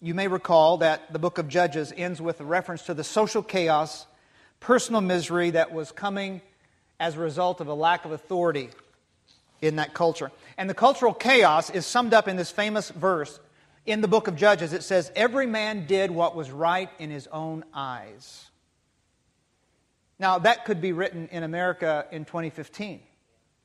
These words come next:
From that broad canvas, we focus in on a specific family and their fortunes. So here's what I've got for you this morning. I've got three moves. I've got three questions.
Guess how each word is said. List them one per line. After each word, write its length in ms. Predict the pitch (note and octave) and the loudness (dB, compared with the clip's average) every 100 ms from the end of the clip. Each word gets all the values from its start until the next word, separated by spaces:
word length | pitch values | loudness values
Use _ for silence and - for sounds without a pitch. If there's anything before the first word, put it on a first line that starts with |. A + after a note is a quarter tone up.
| _ _ _ _ _ - - _ _ _ - | _ _ _ _ _ -20 -20 _ _ _ 4
From 220 | C4 C4 | 6 8
that 180 | A#3+ F#3 | 8 8
broad 320 | A#3+ C4 G3+ | 10 10 6
canvas, 560 | A#3 C4 B3 E3 E3 | 2 2 2 0 -2
we 140 | G3 A3+ | -2 0
focus 400 | C4+ B3+ B3+ - | 4 4 2 -2
in 160 | G#3+ | -2
on 100 | G3 | -2
a 40 | F3+ | -4
specific 680 | - F3+ - C4 C4 A#3+ | -8 -10 -6 -6 -4 -8
family 560 | - A3+ A3 G3+ E3 E3+ - - | -6 -6 -4 -6 -4 -6 -8 -10
and 220 | F#3+ F#3 | -6 2
their 180 | A3 A#3+ | 4 4
fortunes. 760 | A3+ A3+ G#3+ G#3+ D#3+ - - _ _ _ _ _ _ _ | 2 4 4 2 -12 -14 -20 _ _ _ _ _ _ _
So 120 | - | -2
here's 260 | G#3+ D4+ C4+ | 4 4 4
what 140 | C4+ | 6
I've 140 | A#3+ G3+ | 6 4
got 180 | A3 | 0
for 100 | F#3+ | 0
you 60 | E3 | -4
this 140 | D3 | -6
morning. 200 | D#3+ C3 - _ _ _ _ _ _ _ _ - | -10 -12 -14 _ _ _ _ _ _ _ _ -6
I've 120 | F3+ | 0
got 180 | G3+ G3 | 2 2
three 220 | G3+ C4 | 2 4
moves. 480 | A#3 G3 A#3 - - _ _ _ _ _ _ _ _ _ - | 4 2 2 -4 -14 _ _ _ _ _ _ _ _ _ -4
I've 140 | F3+ | -2
got 260 | E3+ F#3+ F#3+ - - _ - | 6 6 6 -2 -20 _ -10
three 240 | G#3+ C4 | 0 2
questions. 680 | - B3 - F3 D#3+ G3 | 4 4 4 -6 -10 -12